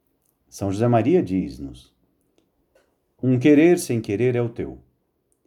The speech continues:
enquanto não afastares decididamente a ocasião.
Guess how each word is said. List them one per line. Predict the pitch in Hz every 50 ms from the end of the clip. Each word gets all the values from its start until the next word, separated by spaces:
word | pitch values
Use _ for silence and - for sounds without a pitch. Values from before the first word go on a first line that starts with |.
| _ _ _
enquanto | 131 143 151 151 151 151 147 147 147 151 143 170 170
não | 147 107 101 107 110
afastares | 113 117 - 90 85 - - - 107 123 131 117 92 80 71 - -
decididamente | 85 85 90 95 135 170 214 240 208 - - - 139 135 131 120 101 90 90 107 131 147 139 127
a | 127 123
ocasião. | 127 123 139 143 143 156 156 120 107 107 101 101